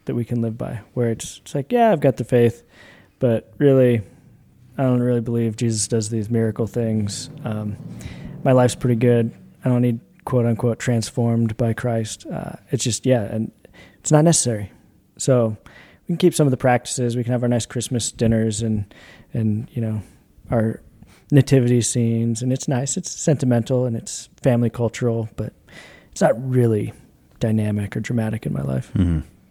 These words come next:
Speaker 1: And I think that's what we see. And I think that's a temptation even, uh, within us kind of priests day in, day out, just kind of serving. We can get into a bit of a, like,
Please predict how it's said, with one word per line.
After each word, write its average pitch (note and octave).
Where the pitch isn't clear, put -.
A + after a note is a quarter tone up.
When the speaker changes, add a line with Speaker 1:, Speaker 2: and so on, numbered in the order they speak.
Speaker 1:
And C#3
I C3+
think D#3
that's D3
what C#3
we A#2
see. A#2+
And A2
I A#2+
think B2+
that's C3+
a -
temptation A2+
even, A2
uh, A2+
within A#2
us -
kind A#2
of G2+
priests C3+
day A#2+
in, A#2
day A#2
out, A#2+
just B2+
kind B2+
of A2
serving. C#3+
We C#3
can B2+
get B2
into A#2
a A2
bit A#2
of A#2
a, A2
like, A2+